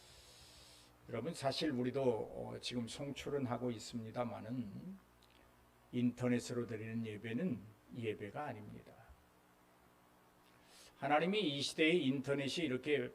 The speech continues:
발전하리라는 것을 모르셨을까요?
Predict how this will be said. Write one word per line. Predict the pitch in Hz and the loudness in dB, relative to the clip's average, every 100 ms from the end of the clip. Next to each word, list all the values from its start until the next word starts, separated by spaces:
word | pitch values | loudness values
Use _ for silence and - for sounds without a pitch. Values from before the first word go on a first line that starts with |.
| - - | -12 -4
발전하리라는 | 123 123 139 127 117 120 123 117 113 | 0 0 2 0 0 0 0 0 -2
것을 | 113 151 156 | -6 -8 -10
모르셨을까요? | 113 110 113 113 120 - 107 - - 190 | -6 -4 -4 -4 -6 -8 -10 -6 -4 -6